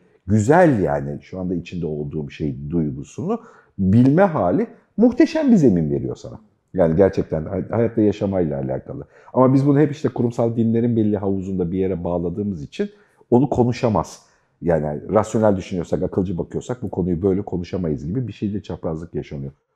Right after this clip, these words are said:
Bunu çok önemli buluyorum. Gerçekten iyi bir zemin. Bir de bunun üzerine bu senin günlük konsantrasyon dediğin, hayatta işte işime konsantre olmak,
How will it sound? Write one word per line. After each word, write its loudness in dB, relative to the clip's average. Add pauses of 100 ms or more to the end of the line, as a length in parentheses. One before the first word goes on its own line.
Bunu 6
çok 6
önemli 6
buluyorum. 4
Gerçekten 0
iyi 4
bir -2
zemin. -10 (380)
Bir 6
de 6
bunun 6
üzerine 2 (440)
bu 4 (220)
senin 2
günlük 0
konsantrasyon -6
dediğin, -2 (340)
hayatta 2
işte -6
işime -2
konsantre -6
olmak, -2